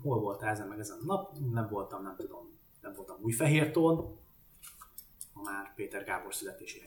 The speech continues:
nem jutott eszembe. És akkor ott voltam nyaralni, és hoppá, hát nézzük csak, hát ez csak nem egyetemi számlákra rögzített, és ha nem akar ebből balhét, meg börtön, meg hasonlót, akkor ugye együttműködünk, és akkor alá is írjuk szépen a szerződést.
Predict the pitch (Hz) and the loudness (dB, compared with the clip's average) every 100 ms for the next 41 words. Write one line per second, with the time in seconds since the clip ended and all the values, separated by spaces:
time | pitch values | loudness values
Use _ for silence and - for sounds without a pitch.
0 | - - - - - - - - 123 147 | -2 -2 -2 -6 -6 -8 -8 6 10 10
1 | 147 165 - - - - - - - - | 10 6 4 -2 -8 -8 -10 -2 0 2
2 | - - - - - - - - - - | 2 0 -4 -8 -10 -10 -12 -14 -10 -6
3 | 120 123 127 117 - 135 135 123 110 101 | 2 6 8 8 8 8 8 6 4 2
4 | 143 185 175 170 165 - 302 254 - 156 | 6 8 10 8 6 8 8 8 8 6
5 | 139 147 139 131 - 127 113 110 - 113 | 8 10 10 8 6 0 0 -4 -2 -4
6 | - 240 - 139 131 127 117 113 110 - | -2 0 2 4 6 6 6 2 0 2
7 | - - - - - - 117 110 113 110 | 2 2 -4 -14 -12 -2 4 6 6 6
8 | 110 113 117 117 127 120 - 127 190 160 | 4 2 2 2 0 -2 0 -2 4 6
9 | 131 - 113 104 101 - - - 123 123 | 8 8 6 4 2 4 4 6 6 6
10 | 123 - - 151 147 127 107 139 - - | 4 2 -2 2 4 4 0 0 2 2
11 | 127 113 120 - 104 - - 101 120 120 | 2 2 -2 -2 -4 -4 -6 -4 -4 -4
12 | - 98 - - - 101 101 - - - | -6 -16 -16 -14 -4 0 2 2 0 -2
13 | - - - - - - - - - - | -4 -4 0 -2 -2 -8 -8 -10 -10 -12
14 | - | -12